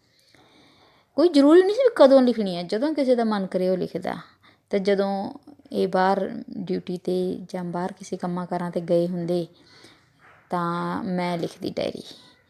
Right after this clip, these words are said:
ਉਹ ਡਾਇਰੀ 'ਤੇ ਹੁਣ ਪੈਂਤੀ ਸਾਲਾਂ 'ਚ, ਸਾਢੇ ਪੈਂਤੀ ਸਾਲ ਹੋ ਗਏ ਹੈ, ਕਾਫੀ ਪੰਨੇ ਭਰ ਚੁੱਕੇ ਹੈ। ਤੇ ਅੱਜ ਸਿਰਫ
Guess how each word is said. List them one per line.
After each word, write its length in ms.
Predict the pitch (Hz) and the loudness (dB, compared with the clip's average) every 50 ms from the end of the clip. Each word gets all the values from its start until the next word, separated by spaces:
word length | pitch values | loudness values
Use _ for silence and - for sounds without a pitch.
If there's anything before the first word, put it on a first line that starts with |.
| _ - - - - _ _ _ - | _ -20 -20 -20 -20 _ _ _ 4
ਉਹ 120 | 294 311 | 4 6
ਡਾਇਰੀ 380 | 247 240 226 226 226 240 240 240 | 8 6 6 6 4 4 2 0
'ਤੇ 300 | - - _ 208 214 202 | -2 -4 _ -2 -2 -2
ਹੁਣ 220 | 208 202 196 196 196 196 196 196 196 202 208 208 | -2 -4 -4 -6 -6 -6 -8 -8 -8 -10 -8 -6
ਪੈਂਤੀ 400 | 208 196 185 180 - - 190 190 | -6 -6 -6 -6 -8 -6 -6 -6
ਸਾਲਾਂ 460 | 185 - 190 185 180 185 185 185 185 | -4 -4 -4 -4 -4 -4 -6 -6 -8
'ਚ, 180 | 180 - - 185 185 180 185 185 185 190 190 190 _ _ _ _ _ _ _ | -8 -6 -4 -2 -2 0 0 0 -2 -4 -6 -8 _ _ _ _ _ _ _
ਸਾਢੇ 320 | - - 214 220 208 247 | -8 -4 -4 0 0 0
ਪੈਂਤੀ 360 | 240 - 214 196 185 - - 180 | 0 0 -2 -2 -4 -6 -8 -10
ਸਾਲ 520 | - - - 180 175 175 175 175 175 175 - _ _ _ _ _ _ _ _ _ _ _ _ _ _ _ _ - - - | -10 -8 -6 -6 -4 -4 -4 -4 -6 -8 -12 _ _ _ _ _ _ _ _ _ _ _ _ _ _ _ _ -16 -8 -4
ਹੋ 120 | 180 170 | -4 -4
ਗਏ 220 | 165 170 175 180 175 | -2 -2 -2 -2 -2
ਹੈ, 160 | 170 175 185 - - - _ _ _ _ _ _ _ - - - _ _ _ _ _ _ _ | -4 -4 -8 -10 -16 -20 _ _ _ _ _ _ _ -20 -20 -20 _ _ _ _ _ _ _
ਕਾਫੀ 280 | - 214 214 220 262 | 2 2 2 2 0
ਪੰਨੇ 260 | 233 - 196 185 185 | 0 0 0 0 0
ਭਰ 160 | 185 - 214 208 - - | 0 0 -2 -2 -4 -12
ਚੁੱਕੇ 340 | - - _ - - - | -18 -18 _ -12 -12 -10
ਹੈ। 80 | - 165 165 165 165 _ _ - - - - _ _ _ _ _ _ _ _ _ _ _ _ - _ _ _ _ _ _ _ _ _ _ | -10 -12 -14 -16 -20 _ _ -20 -20 -20 -20 _ _ _ _ _ _ _ _ _ _ _ _ -20 _ _ _ _ _ _ _ _ _ _
ਤੇ 760 | - 220 226 226 226 233 226 233 233 233 233 233 - - - - - _ _ _ _ _ _ _ _ _ _ _ _ _ _ - - 233 | 2 4 6 6 6 6 6 6 6 6 4 4 2 0 -4 -10 -18 _ _ _ _ _ _ _ _ _ _ _ _ _ _ -2 0 0
ਅੱਜ 140 | 233 214 240 | 0 0 -2
ਸਿਰਫ 360 | 262 - - 254 269 277 - | -4 2 4 4 4 4 2